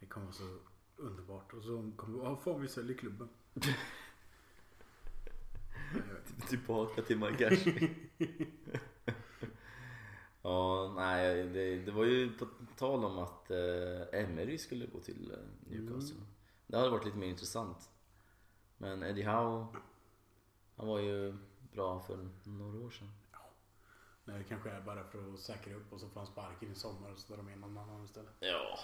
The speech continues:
Speaker 2: ja, så kan det vara, så kan det vara. Frågan är om de kan säkra upp.
Speaker 1: Nej.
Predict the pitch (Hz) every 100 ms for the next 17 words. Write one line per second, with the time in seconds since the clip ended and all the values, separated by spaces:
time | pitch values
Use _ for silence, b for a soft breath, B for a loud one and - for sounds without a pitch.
0 | B B B - - - - - - 50
1 | 50 50 - - - 64 60 - - b
2 | b b b b _ - 95 92 87 87
3 | 82 87 87 87 87 87 - - B B
4 | B B B - - - - -